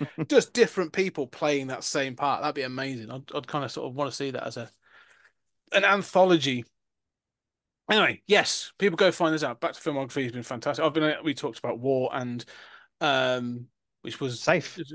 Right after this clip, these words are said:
Speaker 2: Safe, which was good. I enjoyed Safe. Good film. And I'm, yeah, I will be coming up in the future again. I've got Wrath of Ma-, uh, Wrath of Man coming up, so, you know, some point. So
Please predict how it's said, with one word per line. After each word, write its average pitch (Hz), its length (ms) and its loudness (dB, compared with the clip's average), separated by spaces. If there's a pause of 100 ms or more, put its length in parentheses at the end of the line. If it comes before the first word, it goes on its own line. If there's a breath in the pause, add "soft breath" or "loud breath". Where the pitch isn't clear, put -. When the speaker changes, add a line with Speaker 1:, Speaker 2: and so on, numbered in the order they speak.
Speaker 2:
Safe, 208 420 4
which 156 140 2
was 151 100 -2
good. 143 220 0
I 123 80 -4
enjoyed 131 260 -2
Safe. 120 300 -6 (100)
Good 127 140 -4
film. 123 220 -6 (440 loud breath)
And 139 80 -2
I'm, 147 200 2
yeah, 131 120 2
I 127 40 0
will 156 180 4
be 151 80 -2
coming 139 200 -4
up 131 60 -16
in 135 60 -10
the 127 80 -8
future 131 300 -8
again. 127 160 -4
I've 120 80 -6
got 123 120 -10
Wrath 143 300 -4
of 117 100 -12
Ma-, 120 140 -8
uh, 127 300 -6
Wrath 131 220 -6
of 120 60 -12
Man 127 280 -8
coming 127 180 -12
up, - 140 -14
so, - 240 -10
you 135 120 -8
know, 117 160 -10 (100)
some 139 260 -2
point. 202 280 4
So 131 240 -6